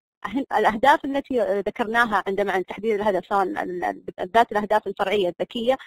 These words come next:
لابد أن نرجع لها عند مقارنة ال-، النتائج واختبارها. لابد أن نرجع لها بحيث أن نقول: "كان هدفنا هذا الشيء، والآن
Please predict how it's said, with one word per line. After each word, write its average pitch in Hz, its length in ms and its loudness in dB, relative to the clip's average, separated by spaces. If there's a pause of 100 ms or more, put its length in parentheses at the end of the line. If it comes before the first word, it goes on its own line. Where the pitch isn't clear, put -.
(320)
لابد 285 320 6 (120)
أن 269 260 0
نرجع 240 400 -2
لها 202 400 0
عند 202 180 0
مقارنة 214 560 2 (120)
ال-، 185 120 -2
النتائج 185 560 0
واختبارها. 170 600 0 (120)
لابد 220 220 0
أن 214 120 -2
نرجع 226 300 0
لها 254 280 4
بحيث 240 300 -6
أن 226 240 -2 (360)
نقول: 196 160 -2
"كان 247 220 2
هدفنا 233 520 2
هذا 208 120 -2
الشيء، 262 340 0
والآن 226 540 2